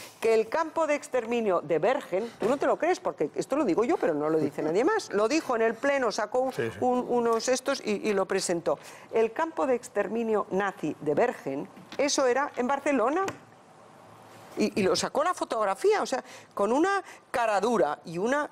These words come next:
Speaker 1: sensación de que la mentira es arma política, que a mí me parece incalificable, la verdad.
Speaker 2: Pero es que el ayuntamiento ha estado enredado desde el inicio en casos que aparentemente no tienen nada que ver con lo que demandan los ciudadanos,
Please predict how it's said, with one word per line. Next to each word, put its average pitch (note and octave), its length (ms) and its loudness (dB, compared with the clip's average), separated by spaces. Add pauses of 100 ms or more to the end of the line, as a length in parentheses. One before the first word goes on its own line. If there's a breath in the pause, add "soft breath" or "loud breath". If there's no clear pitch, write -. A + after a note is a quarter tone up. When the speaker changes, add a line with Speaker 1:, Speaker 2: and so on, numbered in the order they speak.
Speaker 1:
sensación G#3 680 0
de D#3+ 140 2
que D3+ 380 0
la D3 140 -2
mentira D#3 540 0
es E3 180 0
arma G#3+ 300 -2
política, D#4+ 580 0 (220 loud breath)
que - 80 -10
a C3+ 40 -4
mí C#3+ 60 -2
me D#3+ 60 -2
parece F3+ 480 0
incalificable, C3+ 880 -4
la F#2 140 -2
verdad. B2 260 -6 (320 loud breath)
Speaker 2:
Pero A#2+ 120 -2
es A#2 60 0
que - 80 0
el F3 40 2
ayuntamiento D#3 360 0
ha - 20 -2
estado C#3 200 -2
enredado G#2+ 480 0 (120)
desde B2 460 0
el A#2 200 2
inicio F3 560 0
en A2 160 -2
casos - 560 -4 (240 loud breath)
que C3 100 -2
aparentemente C#3 460 0
no C#3+ 160 2
tienen D#3 340 2
nada C3+ 180 0
que B2+ 120 -2
ver C#3+ 120 0
con E3 140 0
lo A#2+ 80 2
que - 80 -2
demandan D#3+ 320 2
los B2+ 120 -4
ciudadanos, C#3+ 520 0